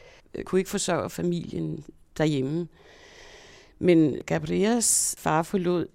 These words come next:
dem, da hun var cirka tre år, så hun boede sammen med sin mor og en halvsøster, der var en halv snes år ældre end hende. Og hun gik i skole i en lille, lille bitte landsbyskole,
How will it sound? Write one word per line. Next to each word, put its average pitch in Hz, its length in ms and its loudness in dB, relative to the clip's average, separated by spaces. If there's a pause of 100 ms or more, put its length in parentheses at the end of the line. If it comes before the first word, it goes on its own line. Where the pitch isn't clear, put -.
dem, 156 200 -2 (140)
da 151 120 0
hun 165 220 -2
var - 100 -6
cirka 156 260 -8
tre 143 360 -4
år, - 240 -8
så - 160 -6
hun 170 240 -2
boede 220 260 2
sammen 190 240 -4
med 180 80 -6
sin 190 180 -2
mor 185 260 0
og - 200 -4
en 165 100 -2
halvsøster, 170 680 -4 (280)
der 156 100 -4
var 160 300 -8 (580)
en 165 120 2
halv 151 200 0
snes - 280 -8
år 151 160 -6
ældre - 320 -8
end 151 80 -4
hende. 147 360 -6 (1500)
Og - 120 0
hun 196 140 2
gik 170 200 0
i 151 40 -6
skole 247 560 2
i 175 220 -2
en 165 120 2
lille, 175 720 -2 (300)
lille 190 240 -4
bitte 180 220 -4
landsbyskole, 170 1040 -4